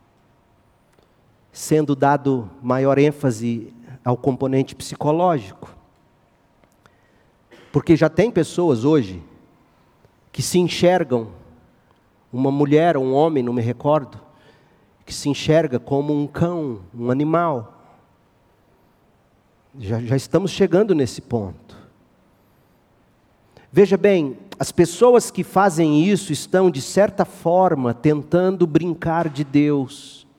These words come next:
exercendo soberania sobre sua própria existência. O cristianismo, entretanto, diz que não precisamos colocar desta forma a alma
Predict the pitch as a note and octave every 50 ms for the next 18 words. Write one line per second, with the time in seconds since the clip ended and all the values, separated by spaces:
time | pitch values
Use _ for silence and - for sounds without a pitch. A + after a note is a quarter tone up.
0 | _ _ _ _ _ _ _ _ _ _ _ _ _ _ _ _ _ _ _ _
1 | _ _ _ _ _ - C#3 B2+ A#2 D3 C#3+ D3 - - E3 D#3+ D#3+ D#3 - -
2 | - E3 D3 D#3 D3+ D3+ D3 C#3+ C#3 D3+ D#3+ D#3+ D3 - - - D3+ C#3+ C#3 C#3+
3 | D3+ D#3+ D#3 C#3 - - D3 - - D3+ D3 D3 - C#3+ B2+ A#2+ B2+ A#2 - -
4 | - G#2+ F#2 - - - - - - - - _ _ _ _ _ _ _ _ _
5 | _ _ _ _ _ _ _ _ _ _ _ _ _ _ _ _ _ _ _ _
6 | _ _ _ _ _ - E3 D#3+ - - A#3 C#4 B3 - - A#3+ A3 G#3 G#3 A#3
7 | B3+ A#3 D#3 E3 F#3 F#3 F#3 G3 F3 E3+ F3+ - G#3+ A#3+ A#3 A3+ - F3+ C#3 D3
8 | G3+ A3+ G3+ - - - G3 G3 G3 G#3 A#3 G#3 G#3 G#3+ A3 G3 G3+ - F#3+ E3
9 | C#3 D#3+ G3+ G#3+ G#3+ G#3+ G#3 G3 - - - - F#3+ F#3+ F3+ E3 - - G3 F#3+
10 | F#3 F3+ D#3 F#3 F#3 F#3 - - F#3 - - - - - G3 G3 F#3+ F#3+ E3 D3
11 | C#3+ C#3 C3 B2+ C#3 - - D#3+ D#3 D#3 D#3+ E3 F#3 G3 G3 F#3 F3+ F3 D#3 C#3+
12 | C3 B2 A2 -